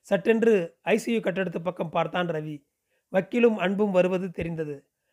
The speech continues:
"நான் கட்டடத்துக்கு பின்னால போறேன், யாருக்கும் தெரியாம வக்கீலை அழைச்சிக்கிட்டு வா" என்று சொல்லிவிட்டு கட்டடத்தின் பின்புறத்தை நோக்கி அவசர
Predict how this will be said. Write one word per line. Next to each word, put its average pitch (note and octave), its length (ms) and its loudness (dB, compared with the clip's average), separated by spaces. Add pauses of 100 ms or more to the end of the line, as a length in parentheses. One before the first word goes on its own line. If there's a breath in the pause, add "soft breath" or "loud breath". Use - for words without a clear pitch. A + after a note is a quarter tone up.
(180)
"நான் F3+ 140 -4
கட்டடத்துக்கு G#3 420 6
பின்னால G#3 300 8
போறேன், F3+ 260 2 (400)
யாருக்கும் G3 400 4
தெரியாம G#3 280 4
வக்கீலை F#3 280 2
அழைச்சிக்கிட்டு F#3+ 280 0
வா" E3 140 2 (280)
என்று F3 220 -6
சொல்லிவிட்டு F3+ 520 -4 (580)
கட்டடத்தின் G3+ 520 0
பின்புறத்தை G#3 440 2
நோக்கி F#3 340 -4 (420)
அவசர G3+ 300 0